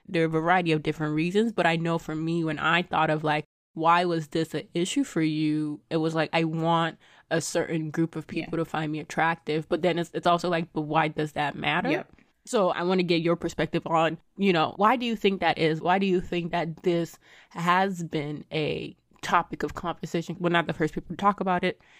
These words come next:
Speaker 1: It
Speaker 2: Yeah.
Speaker 1: has come up numerous times. Why do you think that this is a thing?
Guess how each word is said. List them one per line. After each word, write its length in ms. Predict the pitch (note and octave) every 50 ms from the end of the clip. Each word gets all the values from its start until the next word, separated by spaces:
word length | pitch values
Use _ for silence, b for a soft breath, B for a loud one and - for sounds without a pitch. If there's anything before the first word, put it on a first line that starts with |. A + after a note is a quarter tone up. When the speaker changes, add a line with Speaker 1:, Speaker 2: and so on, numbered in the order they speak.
| b b -
Speaker 1:
It 80 | D#3+
Speaker 2:
Yeah. 80 | E3 D3+
Speaker 1:
has 120 | D3+ -
come 180 | - - E3 E3
up 140 | D#3 D3+ -
numerous 360 | F3 F3+ F3+ E3+ D#3+ D#3+ D#3
times. 420 | - - F#3 F3+ F3+ F3+ F3 - - -
Why 180 | - F3 F3+ F3+
do 140 | E3 F3
you 160 | E3+ E3 E3 E3
think 260 | - - D#3+ E3 E3+
that 200 | D#3 D#3 D#3 -
this 180 | E3 D#3 - -
is 140 | D3+ - -
a 80 | -
thing? 300 | - - D#3+ - - -